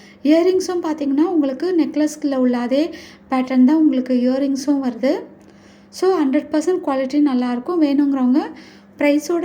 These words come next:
இருக்க ஸ்க்ரீன்ஷாட் எடுத்து ஆர்டர் பிளேஸ் பண்ணிக்கோங்க. so, பேக் செயினோட குவாலிட்டியும் பார்த்தீங்கன்னா, ரொம்ப சூப்பரா இருக்கும். அடுத்ததா நீங்க பார்க்குறது மைக்ரோ பாலிஷ் ஃபிங்கர் ரிங்ஸ். இது வந்து அட்ஜஸ்டபிள் டைப்ல அவைலபிளா இருக்கு. இதோட பிரைஸ்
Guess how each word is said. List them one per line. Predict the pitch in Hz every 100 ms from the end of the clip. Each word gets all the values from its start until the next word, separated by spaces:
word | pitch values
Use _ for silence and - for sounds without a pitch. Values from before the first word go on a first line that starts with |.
| 330
இருக்க | 294 262 254
ஸ்க்ரீன்ஷாட் | 269 269 262 254
எடுத்து | 254 269 277
ஆர்டர் | 254 254 254
பிளேஸ் | 269 262 -
பண்ணிக்கோங்க. | 262 254 254 254 269 349 - - - - - - - - - - - -
so, | - 349
பேக் | 269 294 -
செயினோட | 359 349 302 269
குவாலிட்டியும் | 277 277 262 320 320
பார்த்தீங்கன்னா, | 269 262 254 254 392 - - - - -
ரொம்ப | 285 262 311
சூப்பரா | 302 294 277 262
இருக்கும். | 240 - 349 453 - - - - - - - -
அடுத்ததா | 277 370 381 370
நீங்க | 311 -
பார்க்குறது | 262 254 262 302 294
மைக்ரோ | 240 240 294 294
பாலிஷ் | 277 262 302 - -
ஃபிங்கர் | 254 254 262
ரிங்ஸ். | 339 - - - - -
இது | 269 269
வந்து | 254 277
அட்ஜஸ்டபிள் | 254 285 277 302 269 254
டைப்ல | 254 240 254 247
அவைலபிளா | 233 240 247 254 247
இருக்கு. | 247 - 370 - - - - -
இதோட | 294 339 349 349
பிரைஸ் | 320